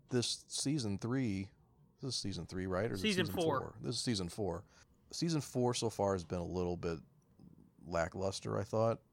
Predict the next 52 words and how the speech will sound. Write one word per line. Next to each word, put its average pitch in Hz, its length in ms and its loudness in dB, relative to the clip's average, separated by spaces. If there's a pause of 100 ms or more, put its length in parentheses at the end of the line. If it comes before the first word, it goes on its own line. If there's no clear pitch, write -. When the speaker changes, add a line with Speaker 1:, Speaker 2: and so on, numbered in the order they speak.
(420)
Speaker 1:
or, 87 240 0
or 90 100 -4
not 90 380 2 (160)
what 90 200 -2
I 85 60 2
was 82 140 -2
expecting. 98 640 -4 (100)
Not 95 200 2
as, 82 360 -2 (800)
like, 98 140 2
'cause 92 140 0
they 117 100 6
gotta 135 180 6
get 92 200 -2
fucking 82 300 0
moving 92 300 2
on 80 140 -2
this, 76 240 -4
'cause 85 140 -8
this, - 480 -2 (120)
this 120 140 2
show's 90 280 2
almost 80 340 -2
over. 151 420 4
Speaker 2:
Yeah, 165 320 8
they 151 80 2
got, 165 200 6
what, 156 240 6
eight 151 140 4
Speaker 1:
You 151 60 4
know 147 40 4
what 107 40 0
I'm 101 60 6
Speaker 2:
episodes 95 220 6
Speaker 1:
saying? 98 120 6
Speaker 2:
left? 104 200 6
Speaker 1:
But 95 220 6
it's 98 200 2
like, 95 200 6 (260)
it's 110 180 4
like 101 180 6
they're 95 100 4
kinda 101 280 4
fucking 92 520 0 (140)
playing 110 240 2
with 95 100 0
their 78 120 -6
dicks 110 300 2
a 80 40 -4
little 78 180 -2
bit. 76 300 -2
Speaker 2:
Yeah. 139 260 -2